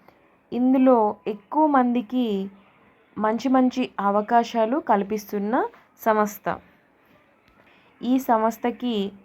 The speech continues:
డిస్ట్రిబ్యూటర్స్, డీలర్స్, ఆ,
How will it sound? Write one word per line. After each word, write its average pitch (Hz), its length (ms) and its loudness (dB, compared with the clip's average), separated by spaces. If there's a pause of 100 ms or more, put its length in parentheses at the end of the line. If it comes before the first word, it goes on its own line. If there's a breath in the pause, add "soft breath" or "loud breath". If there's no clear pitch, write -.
డిస్ట్రిబ్యూటర్స్, 208 1000 -2
డీలర్స్, 202 800 -2 (600 loud breath)
ఆ, 196 340 -2